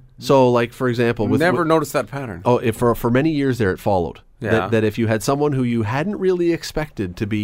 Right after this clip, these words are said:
Speaker 1: you know, doffing
Speaker 2: And
Speaker 1: her
Speaker 2: she did
Speaker 1: clothes,
Speaker 2: a nude scene. She
Speaker 1: and
Speaker 2: won the
Speaker 1: then
Speaker 2: award.
Speaker 1: she won the award. So
Speaker 2: What's an
Speaker 1: that
Speaker 2: example, or can you think of
Speaker 1: What
Speaker 2: one?
Speaker 1: was her name? Who, uh, Holly, what's her name? Who was in The Piano?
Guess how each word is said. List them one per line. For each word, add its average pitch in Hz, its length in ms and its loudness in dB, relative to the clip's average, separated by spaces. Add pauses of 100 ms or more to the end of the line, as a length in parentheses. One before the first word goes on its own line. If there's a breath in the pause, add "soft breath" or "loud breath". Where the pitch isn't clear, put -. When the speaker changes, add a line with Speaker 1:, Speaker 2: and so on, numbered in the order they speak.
(140)
Speaker 1:
you 98 200 -4
know, 101 160 -2
doffing 110 360 0
Speaker 2:
And 127 80 0
Speaker 1:
her 127 80 0
Speaker 2:
she - 80 -8 (100)
did 175 140 2
Speaker 1:
clothes, 110 160 2
Speaker 2:
a 104 40 -2
nude 113 280 -6
scene. 92 240 -8
She 98 40 0
Speaker 1:
and 98 280 2
Speaker 2:
won 104 80 2
the 104 60 2
Speaker 1:
then 98 80 -2
Speaker 2:
award. 92 160 -10
Speaker 1:
she 107 120 -4
won 101 220 0
the 107 80 0
award. 147 340 -4
So - 140 -4
Speaker 2:
What's 92 100 0
an 92 60 -4
Speaker 1:
that 101 60 2
Speaker 2:
example, 120 460 -6
or 87 120 -8
can - 180 -20
you 92 60 -16
think - 240 -18
of 90 140 -20
Speaker 1:
What 135 100 -2
Speaker 2:
one? 165 80 2
Speaker 1:
was 139 100 -2
her 139 80 2
name? 131 220 2
Who, 131 80 0
uh, 117 140 -2
Holly, 135 440 0
what's 123 220 -2
her 127 40 -2
name? 113 100 2
Who 113 60 2
was 110 120 -2
in 110 60 -2
The 104 60 0
Piano? 113 640 -2